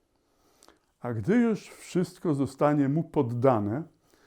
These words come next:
wtedy i sam Syn zostanie poddany temu, który Synowi poddał wszystko, aby Bóg był wszystkim we wszystkich”.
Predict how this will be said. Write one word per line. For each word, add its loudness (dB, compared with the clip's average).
wtedy 2
i -2
sam 0
Syn 2
zostanie 0
poddany 0
temu, 0
który 2
Synowi 0
poddał 0
wszystko, -4
aby -2
Bóg 0
był 0
wszystkim -2
we 2
wszystkich”. -2